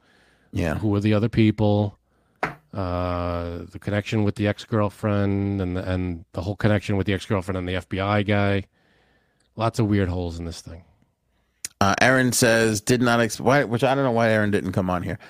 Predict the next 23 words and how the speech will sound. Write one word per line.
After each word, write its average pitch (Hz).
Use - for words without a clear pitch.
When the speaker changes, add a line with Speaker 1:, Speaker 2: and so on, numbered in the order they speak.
Speaker 1:
Uh, 95
"I 117
didn't, 113
I 113
didn't 110
expect 110
them 110
to 101
be 95
married. 110
I 98
thought 98
they 104
would 101
have 98
married 95
other 87
people, 90
but 80
remain 85
connected 82
or 76
friends." 73